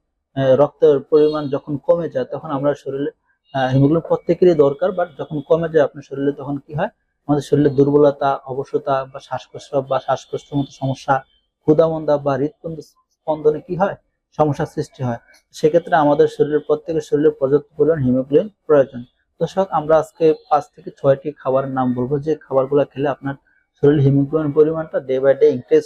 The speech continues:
হবে খুব রিসেন্টলি। দর্শক, আমরা প্রথমে যদি খা-, যে খাবারটির কথা বলবো সেটা হচ্ছে, আহ, আমরা বিটরুটের কথা বলে থাকি। যদি আমরা বিটরুটে, আমরা জানি খুব, আহ, স-, কাছে এবং সুলভ মূল্যে ফলটি পাওয়া যায়, এই খাবারটি পাওয়া যায়।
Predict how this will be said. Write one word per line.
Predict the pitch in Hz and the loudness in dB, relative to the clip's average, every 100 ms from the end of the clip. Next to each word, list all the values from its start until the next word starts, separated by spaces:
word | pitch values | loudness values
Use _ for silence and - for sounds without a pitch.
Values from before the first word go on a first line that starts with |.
| - | -2
হবে | 127 | -8
খুব | 131 139 139 147 | -8 -10 -10 -6
রিসেন্টলি। | 139 139 123 120 - _ _ _ _ _ _ _ 147 | -6 -8 -12 -14 -14 _ _ _ _ _ _ _ -10
দর্শক, | 131 127 | -4 0
আমরা | 156 156 | 2 2
প্রথমে | 170 160 170 160 | 2 0 -2 -4
যদি | 165 160 | -4 -6
খা-, | - 151 135 | -6 -12 -4
যে | 151 | -4
খাবারটির | 131 131 139 147 | -2 -4 -4 -6
কথা | 143 160 | -6 -4
বলবো | 170 175 226 - _ _ _ | -4 -2 -4 -6 _ _ _
সেটা | - 175 185 | -6 -2 0
হচ্ছে, | 175 - 185 185 - | 0 0 0 2 -2
আহ, | - 135 127 127 131 | -2 4 4 2 0
আমরা | 131 131 135 135 | 2 2 2 -2
বিটরুটের | 131 151 - 180 170 | 0 -2 -2 -6 -2
কথা | 135 139 | -2 -4
বলে | 131 135 | -4 -2
থাকি। | 139 139 185 | -4 -6 -6
যদি | 170 151 | -6 -4
আমরা | 143 139 139 | -2 0 0
বিটরুটে, | 131 135 - 151 160 160 _ _ _ | 0 -4 -4 2 2 2 _ _ _
আমরা | 147 147 | -2 0
জানি | 147 156 156 | 2 2 0
খুব, | 147 156 - - | -4 -6 -6 -4
আহ, | 143 135 | 0 0
স-, | - - 143 139 | -2 -8 -6 0
কাছে | 156 - 170 | -2 0 2
এবং | 147 135 139 | 2 0 -6
সুলভ | - 135 135 | -4 -4 -4
মূল্যে | 143 147 139 - - - _ - | -4 -2 -2 -6 -18 -20 _ -2
ফলটি | 131 127 135 | -2 0 -4
পাওয়া | 131 131 131 | 0 0 2
যায়, | 139 277 | 0 0
এই | 156 | -2
খাবারটি | - 127 131 - | -4 -4 -4 -4
পাওয়া | 135 139 156 | -2 0 0
যায়। | 196 | -2